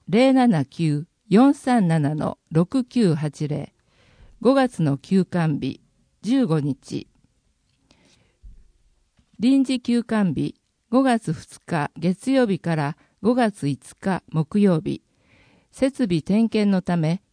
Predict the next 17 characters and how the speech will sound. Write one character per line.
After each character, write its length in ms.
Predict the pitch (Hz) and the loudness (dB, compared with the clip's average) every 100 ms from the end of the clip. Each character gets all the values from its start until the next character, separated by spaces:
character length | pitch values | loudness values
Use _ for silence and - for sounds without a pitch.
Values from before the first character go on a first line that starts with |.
| - | -8
休 220 | - 226 | -2 -2
館 260 | - 190 175 | 0 -2 -2
し 180 | - | -4
ま 160 | 139 156 | -4 -4
す。 240 | - - _ _ _ _ _ _ _ _ _ _ _ | -6 -18 _ _ _ _ _ _ _ _ _ _ _
漢 260 | 254 262 | -2 0
字 160 | 262 254 | 0 -2
検 300 | 240 254 247 | 0 2 2
定 180 | 247 233 | 2 0
試 120 | - | 0
験 280 | 214 190 156 | 0 0 0
の 220 | 143 151 - | -2 -4 -6
受 160 | 180 | -4
験 260 | 165 277 277 | 0 2 2
者 160 | - 147 | 0 -2
募 160 | 139 | -4
集。 400 | 139 - 135 - | -6 -6 -8 -8